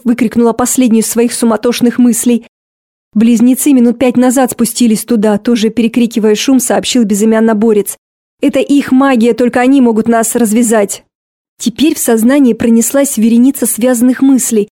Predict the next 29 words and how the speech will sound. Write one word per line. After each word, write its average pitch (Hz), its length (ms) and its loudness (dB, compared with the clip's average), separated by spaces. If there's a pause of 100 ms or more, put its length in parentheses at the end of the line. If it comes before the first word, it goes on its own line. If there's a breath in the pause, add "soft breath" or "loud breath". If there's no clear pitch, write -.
(280)
из 226 140 -4
которых 247 400 -2
выходило 233 540 0
следующее: 226 760 0 (360)
«Мне 262 400 4
хана, 240 540 0 (200)
нам 349 200 2
всем 302 300 -2
хана, 294 440 0 (380)
потому 277 280 0
что 294 220 -4 (160)
отыскать 262 560 -2
двух 233 240 0
духов 285 460 0
в - 40 -12
таком 262 380 0
дурдоме 254 580 2
просто 247 320 -4
нереально, 226 600 0 (120)
это 254 240 -2
раз. 269 380 -2 (640)
А 240 160 0
даже 247 260 0
если 269 280 2
мы 247 120 2
каким-то 262 380 -2
чудом 220 400 0
это 208 140 -2
сумеем, 247 540 0